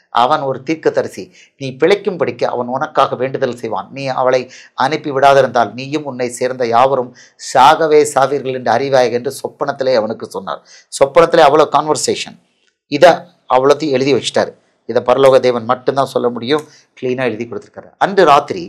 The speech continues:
தேவன் சீரியா தேசத்தானாகிய லாபானுக்கு சொப்பனத்தில் தோன்றி, "நீ யாக்கோபுடைய நன்மை அன்றி தீமை, தீமை ஒன்றும் பேசாதபடிக்கு எச்சரிக்கையார்" என்றார். அவன் போறான், தான் மருமகன் தானே, ஏதாவது இது பண்ணிடலாம், யாக்கோபோட இது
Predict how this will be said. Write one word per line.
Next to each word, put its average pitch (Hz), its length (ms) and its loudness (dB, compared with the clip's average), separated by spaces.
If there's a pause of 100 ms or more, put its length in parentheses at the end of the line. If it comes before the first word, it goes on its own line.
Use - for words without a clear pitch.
(1040)
தேவன் 135 380 2 (240)
சீரியா 151 380 2
தேசத்தானாகிய 113 680 -4
லாபானுக்கு 123 520 2 (100)
சொப்பனத்தில் 120 500 -8
தோன்றி, 101 320 -8 (360)
"நீ 110 200 -12
யாக்கோபுடைய 139 640 0
நன்மை 135 380 -4
அன்றி 120 280 -6
தீமை, 139 300 -12 (520)
தீமை 160 320 -2
ஒன்றும் 135 420 -4
பேசாதபடிக்கு 139 760 2
எச்சரிக்கையார்" 135 580 -2
என்றார். 90 300 -16 (600)
அவன் 131 180 -6
போறான், 151 440 -2
தான் 120 160 -2
மருமகன் 147 380 0
தானே, 123 260 -2 (520)
ஏதாவது 120 580 2 (100)
இது 120 260 -4 (520)
பண்ணிடலாம், 120 540 -4
யாக்கோபோட 139 500 2 (300)
இது 113 120 -12